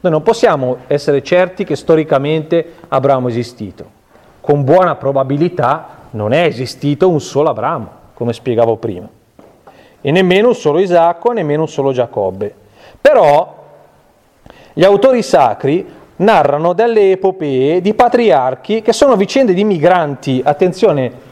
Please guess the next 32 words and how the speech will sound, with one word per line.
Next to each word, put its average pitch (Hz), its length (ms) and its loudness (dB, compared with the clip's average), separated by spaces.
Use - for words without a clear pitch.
è - 80 -4
importante 190 480 0
questa 143 220 -2
distinzione. 120 600 -4
Non 170 160 -2
sono 240 240 2
nomadi, 117 540 -2
eh? 143 140 -2
Sono 233 240 0
migranti. 143 680 -2
Cioè - 140 -2
queste 285 240 2
sono 214 260 2
vicende 156 540 0
di 170 120 0
persone 233 680 0
che 185 140 2
vengono 208 400 2
fatte 233 360 -2
spostare 120 920 -2
per 143 160 0
volere 151 360 0
divino 220 520 -2
da 175 140 4
una 254 160 2
terra 180 500 0
all'altra. 117 640 -2
Il 180 100 0
nomade 214 340 0
è 160 40 0
un'altra 139 280 -6
cosa. 120 340 -6